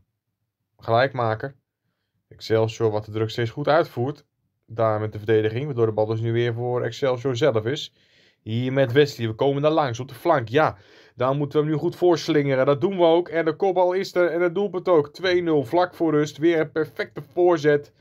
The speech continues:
En zo is het twee nul voor Excelsior. Ondertussen in de tweede helft, zestigste minuut. Twee nul stel-, twee nul steeds de voorsprong.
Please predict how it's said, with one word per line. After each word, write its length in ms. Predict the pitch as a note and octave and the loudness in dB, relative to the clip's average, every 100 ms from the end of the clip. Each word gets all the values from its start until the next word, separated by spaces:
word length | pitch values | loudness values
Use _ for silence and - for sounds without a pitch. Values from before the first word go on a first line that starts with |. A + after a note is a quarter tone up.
| _ _ _ _ _ | _ _ _ _ _
En 120 | B2 | -6
zo 180 | B2+ C#3+ | -4 -4
is 220 | - G3 D#3+ | -2 -2 0
het 260 | D#3 - _ _ | -2 -4 _ _
twee 340 | - D#3+ F#3 F#3+ | -6 2 2 2
nul 160 | F#3+ | -2
voor 140 | E3 F3 | -2 -2
Excelsior. 720 | E3+ E3 D3 A#2+ B2+ A#2+ G#2+ - _ _ _ _ _ _ | 0 2 2 2 -2 0 -2 -6 _ _ _ _ _ _
Ondertussen 360 | - G3+ F#3 F3 | -10 -6 0 0
in 40 | |
de 40 | D3+ | 2
tweede 180 | D#3+ C#3 | 4 4
helft, 300 | B2 A2+ - | 4 0 -4
zestigste 600 | - F3+ D#3 - - D3 | -8 -4 -4 -6 -8 -6
minuut. 360 | C3+ C3 A#2+ _ | -4 -8 -10 _
Twee 220 | - D3+ | -2 0
nul 160 | C#3 C3 | 0 -2
stel-, 360 | A#2+ B2+ A2 A#2 | -4 -6 -6 -4
twee 200 | D3 C#3 | 0 0
nul 140 | B2+ | -2
steeds 200 | B2+ B2+ | -4 -6
de 80 | A#2+ | -4
voorsprong. 560 | B2+ C3+ A#2 A#2+ A#2 | -4 -4 -4 -6 -6